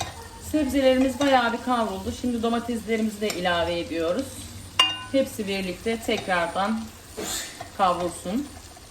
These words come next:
Domateslerimizi de ilave ettik. Şimdi hepsini birlikte tekrar kavuruyoruz. Biber salçamızı da ilave ediyoruz.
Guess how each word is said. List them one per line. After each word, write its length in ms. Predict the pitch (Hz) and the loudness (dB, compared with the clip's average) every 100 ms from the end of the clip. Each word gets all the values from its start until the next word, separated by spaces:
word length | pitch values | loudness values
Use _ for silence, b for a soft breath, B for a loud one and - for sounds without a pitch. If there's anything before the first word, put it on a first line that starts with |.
| - | -8
Domateslerimizi 760 | 233 240 240 202 226 226 202 | -6 -4 -4 0 2 2 0
de 100 | 190 | -2
ilave 400 | 180 180 170 165 | -2 0 0 0
ettik. 540 | 165 151 - - 254 285 - | 0 -2 -6 -4 -2 -2 -2
Şimdi 240 | 220 214 | 0 4
hepsini 400 | 262 - 214 190 | 2 2 -2 -2
birlikte 560 | 180 175 170 - 269 285 | -2 -4 -4 -2 0 0
tekrar 560 | 226 - 175 180 220 | 0 0 0 0 0
kavuruyoruz. 540 | 220 170 156 147 180 240 - - - - - - - - - - - | 0 0 2 0 0 -2 -2 -2 -2 -2 -4 -6 -12 -14 -18 -20 -4
Biber 260 | 277 262 247 | 2 2 2
salçamızı 600 | 240 220 220 220 196 190 | 2 0 0 -4 -8 -6
da 60 | 185 | -6
ilave 500 | 175 175 170 165 165 | -2 0 0 -2 -4
ediyoruz. 460 | 147 165 165 254 | -4 -2 -2 -2